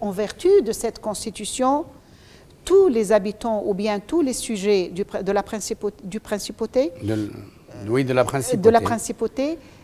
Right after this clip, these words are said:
Speaker 1: euh, bénéficient de la paix, disons, de vivre en sûreté dans ce pays. » Après, c'est l'article trois qui, euh, stipule que, euh,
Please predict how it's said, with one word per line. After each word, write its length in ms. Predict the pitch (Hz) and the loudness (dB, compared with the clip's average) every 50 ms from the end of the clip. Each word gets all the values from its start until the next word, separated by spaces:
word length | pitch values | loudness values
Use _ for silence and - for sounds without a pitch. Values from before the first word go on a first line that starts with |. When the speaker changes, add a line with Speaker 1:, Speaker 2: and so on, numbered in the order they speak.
| - _ _ - - - - _ _ - _ _ - | -20 _ _ -20 -20 -20 -20 _ _ -20 _ _ 0
Speaker 1:
euh, 300 | 220 202 196 190 190 190 | 2 4 4 4 4 2
bénéficient 760 | 175 170 170 233 269 269 302 277 - - 220 - - 294 285 | 0 0 0 2 4 4 4 2 0 -6 -8 -4 -2 -2 0
de 160 | 214 185 220 | 0 2 2
la 140 | 208 202 196 | 2 2 0
paix, 480 | - - - - 262 262 269 269 - - - - - - _ _ _ _ _ _ _ _ _ _ - | -2 -2 0 2 2 2 2 -2 -6 -10 -18 -20 -20 -20 _ _ _ _ _ _ _ _ _ _ -12
disons, 500 | 180 170 165 165 185 196 175 214 226 233 | -12 -10 -10 -6 -6 -6 -2 -2 -2 -2
de 140 | 220 175 190 | 0 -2 -2
vivre 540 | 175 165 170 233 269 277 262 208 202 214 - - | -2 0 2 2 4 4 2 2 0 0 0 0
en 80 | 208 | -4
sûreté 540 | 196 - - - - 349 - - - 269 262 | -4 -4 -4 0 0 0 0 0 0 0 0
dans 160 | 208 208 208 | 0 -2 -4
ce 160 | 202 - - 208 | -4 -4 -4 -4
pays. » 360 | - - 220 202 185 180 165 - - - - - 233 - | -4 -4 -4 -2 -2 -2 -4 -6 -10 -18 -16 -10 -4 -2
Après, 320 | - - - 269 359 440 | -2 0 2 4 4 4
c'est 140 | 427 - 349 | 4 4 4
l'article 400 | 294 254 - - - 330 - - - | 4 2 2 2 -2 -2 -2 -2 -4
trois 540 | - 233 220 214 277 392 453 392 285 185 - - - - - - - - - - - - - | -2 -2 0 4 6 8 8 8 6 2 -4 -12 -20 -20 -20 -20 -20 -20 -20 -20 -20 -20 -10
qui, 380 | - - 277 285 320 349 370 - - - - - _ - - | -2 2 4 6 6 6 4 2 -6 -18 -20 -20 _ -2 4
euh, 480 | - 220 214 214 208 208 202 202 202 214 - | 6 8 8 10 10 10 10 8 8 6 4
stipule 680 | 214 - - - - - - - 330 359 381 392 370 - - | -4 -6 -4 -4 -6 -4 0 4 6 8 8 8 6 4 0
que, 380 | - 269 262 254 262 285 311 320 - - - - - - _ _ _ - | 6 8 10 10 10 8 6 2 -4 -12 -18 -20 -20 -20 _ _ _ 2
euh, 320 | 233 226 220 220 214 214 | 4 6 8 8 6 6